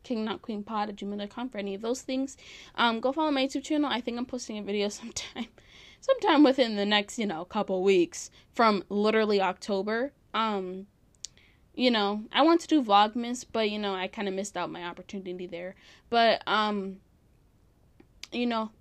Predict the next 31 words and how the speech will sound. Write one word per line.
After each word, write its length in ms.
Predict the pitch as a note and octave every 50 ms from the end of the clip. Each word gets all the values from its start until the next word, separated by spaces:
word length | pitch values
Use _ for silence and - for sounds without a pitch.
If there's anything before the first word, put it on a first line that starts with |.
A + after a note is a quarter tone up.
| _ -
go 220 | G#3+ B3+ B3 B3 B3
follow 400 | B3 - A#3+ A#3+ A#3+ A#3 A3+ A3+
it 200 | G#3+ - - -
there. 260 | A3+ A3 G#3+ G3+ F#3 -
I'm 140 | - E4+ A4
almost 240 | C#5 C#5 C5+ - C5
at 60 | A#4
sixty 480 | - - - D4+ D4+ E4 - - E4+ F4
subscribers. 880 | E4+ - D4 C#4 - - - A#3+ A3+ A#3 B3 C4+ C4 C4 C#4 C#4 C#4 C4
Like, 160 | A#3+ A3+ A3
literally, 720 | G#3 G#3 G#3+ A3 A3+ A#3+ B3 B3+ C4 C4+ C4+ C4 - - _ _ _ _ _ _ _ _ _ _ _ -
it 100 | - B3
will 140 | B3+ B3+ B3
be 240 | A3+ A3+ A#3 A#3
a 80 | A3+ A3
dream 240 | G#3+ G#3 G3+ G#3 G#3+
of 100 | A3 A3+
mine 200 | A3 A3 A3+ A3
to 120 | A3 G3
hit 200 | G3+ G#3+ G#3 -
sixty 340 | - - G3+ F#3 - - A3+
subscribers 760 | G#3+ - A3 G#3 - - - G3 G#3 G#3 G#3 G#3+ G#3 G#3 G3+ - - - - - - - _ _
by, 600 | - G3+ - G3+ G3 G3 G3 G3 G3+ G3+ G3 F#3 - _ -
you 120 | - A3 G#3+
know, 160 | G3 F#3 F3+
Christmas. 580 | - - G#3+ F#3+ G3 - A#3 A#3 A#3+ B3 -
Little 140 | - G#3 G3+
Christmas 420 | G3+ - A#3 G#3+ G#3 - F#3 G3+ -
gift. 420 | - D#3+ D#3+ C3+ G2+ - - - _ -
Uh, 280 | - - - - - - - _ _ -
but, 440 | - G3+ A3+ A3+ A3 G#3+ G3 - -